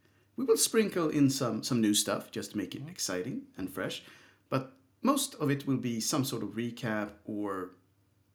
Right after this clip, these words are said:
Speaker 1: rethink on stuff that we have already mentioned. And we do have a list, and it's somewhat well populated, so we should have enough to talk about.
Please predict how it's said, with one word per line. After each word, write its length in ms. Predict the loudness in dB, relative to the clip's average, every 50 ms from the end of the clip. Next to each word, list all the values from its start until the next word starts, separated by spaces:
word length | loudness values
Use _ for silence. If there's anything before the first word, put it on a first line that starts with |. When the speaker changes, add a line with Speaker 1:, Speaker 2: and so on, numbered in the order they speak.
| -10 -6
Speaker 1:
rethink 540 | -4 -2 -2 -4 -4 -4 -4 -4 -6 -8 -12 -18 -16
on 200 | -14 -12 -12 -10
stuff 320 | -10 -10 -10 -10 -12 -12 -12
that 140 | -16 -16 -16
we 80 | -16
have 120 | -16 -16 -16 -16
already 320 | -16 -14 -12 -10 -8 -6
mentioned. 600 | -2 -2 0 0 0 -2 -4 -4 -6 -8 -8 -12 -16 -20 -20 -20 -20 -20 -20 -10 -2
And 180 | 0 0 2 2
we 260 | 2 2 2 0 -4 -8 -6 -2
do 140 | 0 0 2
have 220 | 2 2 0 0
a 20 | 0
list, 440 | -2 -4 -2 -4 -4 -6 -8 -12 -18 _ _ _ _ _ _ _ -4
and 300 | -2 0 2 2 0 -2 -4
it's 200 | -6 -8 -6 -4
somewhat 960 | -4 -2 -2 -2 0 0 -2 -2 -2 -2 -2 0 4 4 4 2 2 -2 -12 -20 _ _ 0
well 240 | 2 2 2 2 -2
populated, 680 | -6 -10 -10 -10 -10 -10 -10 -8 -8 -8 -8 -8 -10 -10
so 160 | -8 -8 -6
we 140 | -4 -4 -2
should 200 | 0 0 0 2
have 120 | 2 2
enough 240 | 2 0 0 -2 -6
to 100 | -8 -12
talk 220 | -10 -10 -10 -8 -6
about. 280 | -4 -4 -4 -4 -6